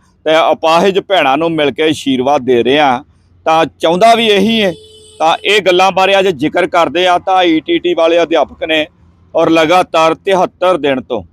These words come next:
ਇਸ ਧਰਨੇ ਵਿੱਚ ਬੈਠੇ ਆ। ਗੱਲਬਾਤ ਭੈਣਾਂ ਨਾਲ ਵੀ ਕਰਦੇ ਆ ਔਰ ਸਾਡੇ ਭਰਾ ਵੀ ਨਾਲ ਬੈਠੇ ਨੇ। ਔਰ ਕਈ ਵਾਰ ਤੁਸੀਂ ਇੱਥੇ ਇਕੱਠ ਹੁੰਦਾ ਵੇਖਿਆ ਔਰ ਕਈ ਵਾਰ ਸਾਡੇ ਵੱਲੋਂ ਚੱਲਦੀਆਂ ਵੀਡੀਓ ਵੀ ਤੁਸੀਂ ਵੇਖੀਆਂ ਹੋਣਗੀਆਂ। ਤਾਂ ਹੁਣ ਗੱਲਬਾਤ ਜਿਹੜੀ ਆ ਉਹ ਸਾਂਝੀ ਕਰਦੇ ਆ। ਹਾਂਜੀ ਭਰਾ ਜੀ, ਸਤਿ ਸ਼੍ਰੀ ਅਕਾਲ।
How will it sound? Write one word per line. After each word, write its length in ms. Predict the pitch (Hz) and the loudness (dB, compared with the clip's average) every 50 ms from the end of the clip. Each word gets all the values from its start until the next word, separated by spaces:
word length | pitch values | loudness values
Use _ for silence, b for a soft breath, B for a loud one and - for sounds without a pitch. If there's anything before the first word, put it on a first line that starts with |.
| _ _ _ _ _ - | _ _ _ _ _ -4
ਇਸ 220 | 151 156 165 - - | -2 -2 -2 -2 -2
ਧਰਨੇ 280 | - 180 156 123 131 139 | -2 -2 0 0 0 -2
ਵਿੱਚ 160 | 143 143 165 | -2 -2 -4
ਬੈਠੇ 400 | 151 139 139 131 - 151 156 156 | -2 -2 -4 -2 -2 -2 0 0
ਆ। 180 | 156 151 151 151 | 2 0 0 -2
ਗੱਲਬਾਤ 480 | 135 131 151 156 156 151 175 180 151 | 0 0 0 0 0 0 -2 -2 -2
ਭੈਣਾਂ 360 | 160 - 185 180 165 151 151 151 | -4 -4 -2 0 0 0 0 0
ਨਾਲ 120 | 170 180 | 0 0
ਵੀ 100 | 190 190 | 0 0
ਕਰਦੇ 420 | - 180 165 151 131 143 175 180 | 0 0 0 0 0 0 0 0
ਆ 240 | 175 170 160 156 170 - _ _ _ _ - | 2 2 0 0 -2 -6 _ _ _ _ -6
ਔਰ 160 | - 160 160 | -4 -2 -2
ਸਾਡੇ 240 | 143 160 151 156 160 | 0 0 0 0 -2
ਭਰਾ 280 | 160 - 170 151 127 123 | -2 -2 -2 -2 0 0
ਵੀ 120 | 135 160 | 0 0
ਨਾਲ 180 | 151 151 147 143 | 0 0 0 0
ਬੈਠੇ 380 | 123 143 143 127 123 151 160 | 0 -2 -2 -2 -2 -2 -2
ਨੇ। 220 | 156 156 147 143 147 b b b b b b b _ - | 0 0 -2 -2 -4 b b b b b b b _ -2
ਔਰ 180 | 151 160 160 | -2 0 0
ਕਈ 280 | 160 - 196 202 226 240 | 0 0 0 0 2 2
ਵਾਰ 220 | 214 208 196 185 | 2 2 2 2
ਤੁਸੀਂ 360 | 175 - 185 165 - - 175 | 0 -2 -4 -6 -4 -4 -6
ਇੱਥੇ 160 | 175 170 175 175 | -6 -2 -2 -2
ਇਕੱਠ 400 | 165 156 - 147 139 - - 180 | -2 0 0 -2 -2 -2 -2 -4
ਹੁੰਦਾ 240 | 170 147 143 147 | -4 -2 0 0
ਵੇਖਿਆ 400 | 147 135 139 131 - - 170 165 | 0 0 -2 -2 -4 -2 0 0
ਔਰ 160 | 165 165 165 156 | 2 2 0 -2
ਕਈ 260 | - 156 151 160 160 | -2 -2 -2 -2 0
ਵਾਰ 220 | 151 147 147 139 | 0 0 0 -2
ਸਾਡੇ 300 | 131 - 147 127 113 127 | -2 -4 -4 -4 -2 -2
ਵੱਲੋਂ 260 | 127 131 135 147 151 | -2 -2 -2 -2 -2
ਚੱਲਦੀਆਂ 600 | 143 123 - 143 127 123 117 131 131 135 127 117 117 b b b b b b b b - | -4 -4 -2 -2 -2 -2 -2 -2 -2 0 -2 -2 -4 b b b b b b b b -4
ਵੀਡੀਓ 300 | - 160 190 190 214 208 | -2 -2 0 0 0 0
ਵੀ 100 | 185 165 | 0 0
ਤੁਸੀਂ 320 | - - 131 113 - 117 110 120 | 0 -2 -4 -8 -8 -10 -6 -4
ਵੇਖੀਆਂ 360 | 143 151 - - 175 170 160 | -2 -4 -2 -2 -2 0 0
ਹੋਣਗੀਆਂ। 440 | 139 131 139 139 127 123 120 104 101 b b b b b b b | 0 2 0 0 0 0 -2 -2 -4 b b b b b b b
ਤਾਂ 100 | 135 143 | -2 0
ਹੁਣ 140 | 135 139 147 | 0 0 0
ਗੱਲਬਾਤ 400 | 131 151 156 165 156 180 185 - | 2 2 0 0 0 0 -2 -2
ਜਿਹੜੀ 340 | - 170 180 185 175 185 180 | -2 -2 -2 0 0 2 2
ਆ 140 | 165 143 143 | 2 2 0
ਉਹ 240 | - - - 180 | -2 -2 -4 -2
ਸਾਂਝੀ 280 | 151 170 156 156 160 160 | -2 0 -2 0 -2 -2
ਕਰਦੇ 300 | 123 127 117 107 104 120 | -2 -2 -2 -2 -2 -2
ਆ। 60 | 123 | -2
ਹਾਂਜੀ 220 | 131 139 139 147 143 | 0 0 -2 -2 -4
ਭਰਾ 240 | - 147 147 143 | -2 0 0 0
ਜੀ, 80 | 135 131 | 0 0
ਸਤਿ 140 | 123 139 120 | -2 -4 -6
ਸ਼੍ਰੀ 160 | - - - | -8 -10 -14
ਅਕਾਲ। 140 | - 107 | -16 -16